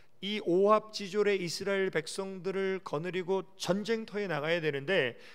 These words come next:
정말 이 여호수아는 모세와 같이 특별한 사람이 아니었습니다. 지극히 평범한 사람이었어요. 아무런 보여줄 게 없는 사람입니다. 그런데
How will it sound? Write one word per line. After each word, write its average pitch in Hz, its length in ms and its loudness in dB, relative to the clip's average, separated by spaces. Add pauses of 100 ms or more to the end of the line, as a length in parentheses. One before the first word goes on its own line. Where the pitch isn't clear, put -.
정말 254 600 0 (440)
이 165 420 -2
여호수아는 135 760 2
모세와 180 580 0
같이 165 260 -2
특별한 151 560 -2
사람이 123 380 -4
아니었습니다. 107 560 -6 (400)
지극히 247 720 -2
평범한 247 680 2
사람이었어요. 135 640 -4 (420)
아무런 247 560 4
보여줄 190 460 0
게 185 100 -4
없는 147 280 0
사람입니다. 120 640 -2 (760)
그런데 208 600 8